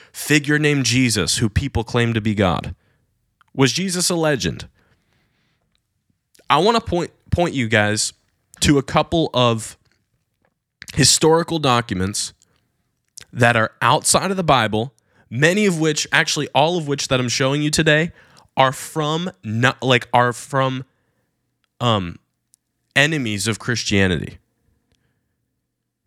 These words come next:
People that did not want this stuff to be true had to point at it and say, "This actually happened."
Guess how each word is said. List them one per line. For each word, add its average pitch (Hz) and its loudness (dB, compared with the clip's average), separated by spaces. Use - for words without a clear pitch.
People 202 -2
that 147 -10
did 175 -6
not 156 -2
want 131 -2
this 120 -2
stuff - 2
to 113 -2
be 98 0
true - -2
had 135 0
to 117 -6
point 156 -4
at 104 0
it 113 -2
and 113 0
say, 113 4
"This 107 0
actually 101 0
happened." 78 -4